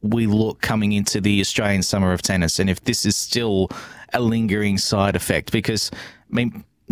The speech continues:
Duff, we've got Pakistan, the West Indies in the cricket this summer. It's not exactly box office, so it should get a lot of attention, but I get the feeling we may still be in the same sort of discussion period come January as well, that, yeah, it's there because it's the Australian Open, but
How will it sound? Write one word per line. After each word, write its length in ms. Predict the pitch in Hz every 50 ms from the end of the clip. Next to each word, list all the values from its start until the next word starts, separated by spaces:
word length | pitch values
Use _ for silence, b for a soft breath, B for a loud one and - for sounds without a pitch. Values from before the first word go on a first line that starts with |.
| 90 - 117
Duff, 220 | 135 120 - -
we've 80 | 117 -
got 220 | - 135 - -
Pakistan, 440 | - 135 131 - 139 - 135 117 104
the 80 | 101 95
West 240 | 101 101 - - 104
Indies 320 | 101 98 90 90 85 -
in 60 | 87
the 80 | 82 -
cricket 340 | - 101 87 - 82 - - _ _ _
this 140 | 95 85 -
summer. 240 | - 85 76 80
It's 200 | 80 78 - -
not 140 | - 110 107
exactly 380 | 101 98 - 104 101 - 92 85
box 320 | - 90 90 - - -
office, 260 | - - - 65 -
so 280 | - - - 95 98 90 B B B B B B B B B B
it 160 | - 127 113 -
should 340 | - - - 185 170 131
get 200 | - 160 147 135
a 20 | 127
lot 200 | 123 123 120 120
of 80 | 110
attention, 540 | 120 107 - 127 127 131 - - 202 208 220 B B B B B B B B _ _ _ _
but 260 | - 180 180 - - - _ _ _ _ _
I 120 | - 147
get 200 | 156 - - 185
the 80 | - 165
feeling 280 | 160 - 175 160 160 151
we 120 | 143 143
may 340 | 135 131 131 131 131 131 135
still 380 | 120 - - - 127 120 120 110
be 220 | - 123 127 123
in 200 | - - 143 131
the 80 | 123 123
same 320 | - - 123 117 123 123
sort 300 | 113 - - - 123 123
of 100 | 120 107
discussion 520 | - 113 - - - 123 135 - - 147 135
period 320 | - 113 104 104 98 -
come 200 | - 113 113 110
January 480 | 95 - 104 113 123 117 110 104 101 98
as 160 | 92 87 -
well, 180 | 113 117 117 104
that, 180 | 101 101 B B B B B B B
yeah, 140 | - 95 214
it's 220 | - - 113 -
there 200 | - 180 202 156
because 300 | 104 - - 151 139 -
it's 120 | - - -
the 80 | 117
Australian 380 | 101 - - - 113 107 104 107
Open, 320 | 123 143 - 113 101 104
but 240 | 101 117 110 - B